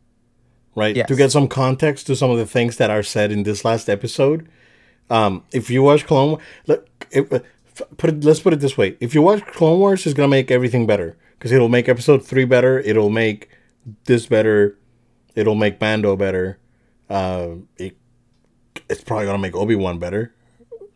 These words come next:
Speaker 1: And, and that's,
Speaker 2: Yeah,
Speaker 1: you know, that's the
Speaker 2: hundred percent.
Speaker 1: given. So,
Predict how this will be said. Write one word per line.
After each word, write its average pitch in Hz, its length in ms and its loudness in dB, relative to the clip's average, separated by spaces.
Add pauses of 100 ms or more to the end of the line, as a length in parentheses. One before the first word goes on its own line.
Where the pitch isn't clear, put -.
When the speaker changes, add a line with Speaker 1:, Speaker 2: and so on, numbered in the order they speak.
(540)
Speaker 1:
And, 104 680 0
and 98 180 -8
that's, 107 320 -4
Speaker 2:
Yeah, 113 60 -8
Speaker 1:
you 104 60 -4
know, 95 120 -6
that's 101 100 -4
the 127 40 0
Speaker 2:
hundred 180 140 -2
percent. 117 220 -6
Speaker 1:
given. 101 340 -2 (540)
So, 110 580 2